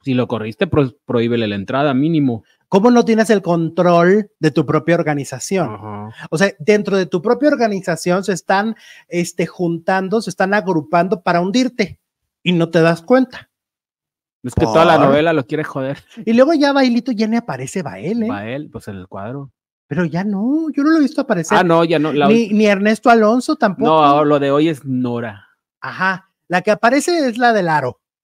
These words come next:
Speaker 2: La, la mujer del
Speaker 1: <laughs>
Speaker 2: Aro.
Speaker 1: Tamara.
Speaker 2: Ajá, es la que aparece.
Speaker 1: Ajá.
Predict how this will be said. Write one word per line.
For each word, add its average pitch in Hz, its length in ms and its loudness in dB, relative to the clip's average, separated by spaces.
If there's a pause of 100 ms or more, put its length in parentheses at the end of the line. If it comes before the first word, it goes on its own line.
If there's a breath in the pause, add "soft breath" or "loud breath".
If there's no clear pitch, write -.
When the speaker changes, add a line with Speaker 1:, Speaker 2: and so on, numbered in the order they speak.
(640)
Speaker 2:
La, 156 260 -2
la 165 140 0
mujer 180 300 -2
del 202 160 0
Speaker 1:
<laughs> - 20 0
Speaker 2:
Aro. 107 160 -4
Speaker 1:
Tamara. 110 400 -16 (240)
Speaker 2:
Ajá, 135 400 -4 (520)
es 160 180 -2
la 196 100 2
que 190 100 -2
aparece. 208 480 0
Speaker 1:
Ajá. 110 360 -16